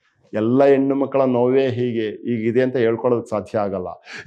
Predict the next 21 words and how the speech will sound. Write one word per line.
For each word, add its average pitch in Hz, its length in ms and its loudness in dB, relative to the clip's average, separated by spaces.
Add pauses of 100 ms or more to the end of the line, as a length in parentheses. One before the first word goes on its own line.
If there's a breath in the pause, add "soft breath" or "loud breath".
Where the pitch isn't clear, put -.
(120)
ಹೇಳ್ಕೊಂಡ್ರು 220 680 6
ಅರ್ಥ 131 340 0
ಮಾಡ್ಕೊಳ್ಳುವಂಥ 135 640 2
ಮನಸ್ಥಿತಿ 127 600 -2
ಇರೋರು 113 300 2
ಎದುರುಗಡೆ 107 380 -2
ಯಾರು 98 180 -2
ಸಿಕ್ಕಲ್ಲ. 95 420 -8 (1120 loud breath)
"ನನ್ನ 240 240 6 (140)
ನೋವುಗಳೇ 254 540 6
ಹೀಗೆ 214 460 6
ಇಲ್ಲಿದೆ 214 340 8
ಅಂತ 226 300 2 (220)
ತೋರಿಸಿಕೊಳ್ಳಲು 196 680 6
ಆಗದ 175 540 4
ಹಾಗೆ, 151 380 6
ಆಗದ 160 440 4
ಹಾಗೆ 131 540 4 (540 soft breath)
ಹೇಳು, 247 560 6
ನಾ 135 140 4
ಮಾಡಿದ್ದ 131 440 4